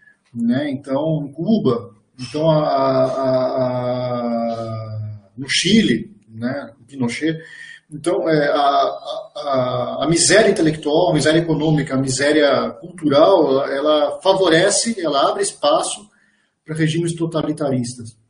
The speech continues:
que é exatamente o cenário que a Alemanha tava vivendo na, na, na pós-Primeira Guerra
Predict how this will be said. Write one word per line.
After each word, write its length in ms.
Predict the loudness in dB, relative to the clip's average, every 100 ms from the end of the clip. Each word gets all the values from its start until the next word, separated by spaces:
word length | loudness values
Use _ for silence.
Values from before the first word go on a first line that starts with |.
| -4
que 80 | 2
é 80 |
exatamente 400 | 2 2 0 0
o 20 | -2
cenário 320 | 0 2 0
que 60 |
a 40 | -4
Alemanha 440 | -2 -2 -2 -4
tava 240 | -6 -6 -6
vivendo 560 | -6 -4 -4 -4 -10 _ _ _ _ _ _ _ _ -10
na, 160 | -4 -2
na, 220 | -2 -2
na 380 | -4 -6 -6 -10 -12 _ _ _
pós-Primeira 560 | 2 2 2 0 0 2
Guerra 440 | 2 0 -2 -8